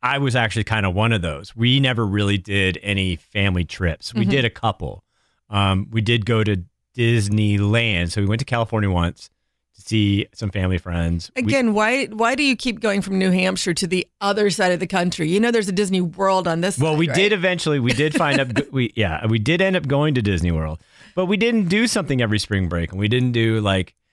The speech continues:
Speaker 1: we barely did anything in general. And I always think that was interesting because I was, <laughs> I also had this realization as I was trying to rebook my trip. I'm like, "Wait a minute, when is the kids' spring break?" And I'm like, "One of them's a senior, one's a junior." And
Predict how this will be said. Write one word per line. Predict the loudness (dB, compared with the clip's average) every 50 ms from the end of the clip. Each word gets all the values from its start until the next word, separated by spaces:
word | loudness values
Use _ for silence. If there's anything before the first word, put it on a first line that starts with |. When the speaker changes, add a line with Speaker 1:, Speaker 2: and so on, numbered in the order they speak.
| _ _ _
Speaker 1:
we | -4 -2
barely | 0 0 0 0 2 2 0 0
did | 2 0 2 2 2
anything | 2 2 0 0 0 0 0 0 0 0 0 -2 -2
in | -2 0 0 0
general. | 0 0 0 0 0 0 0 -2 -4 -4 -6
And | -4 -2 0
I | 0 0 2 2
always | 2 2 0
think | 0 -2 0
that | 0 0
was | 0 0
interesting | -2 -2 -2 0 0 0 0 -2 -6 -12
because | -16 -10 -6 -6 -6 -6 -6 _ _ _ _ _ -2
I | 0 0
was, | 0 0 -2 -4 -4 -4
<laughs> | -4 -6 -4 -2
I | 0
also | 0 2 2 2 0
had | 0 0 0 0
this | 0 0 2
realization | 2 2 2 2 2 0 0 0 -2 -2 -2
as | 0 0 0 2
I | 2 2
was | 2 0 -2
trying | -2 -2 -2 0
to | 0
rebook | 0 0 0 0 0 -2 -2 -2
my | -4 -4
trip. | -2 -2 -2 -2 -2 -2 -2
I'm | 0 0
like, | 2 0 0 -4 -8 -20 -20 -20 -20 _ _
"Wait | -2 0
a | 2
minute, | 2 2 2
when | 2 2 2
is | 2 2 0 0
the | -2 -2
kids' | 0 0 0 0 -2
spring | -4 -4 -2 -2 0 0
break?" | 2 2 2 2 0
And | 0 0 2
I'm | 2 2
like, | 0 0 -2 -4 -8 _ _ _ _ _ _ _ _ _ _
"One | -4 0 0 0
of | 2
them's | 0 0 -2 -2
a | -4
senior, | -8 -8 -6 -6 -4 -2 -2 -4
one's | -4 -4 -6 -6 -4
a | -6
junior." | -6 -6 -6 -6 -4 -2 -2 0 0 0
And | 0 -2 -6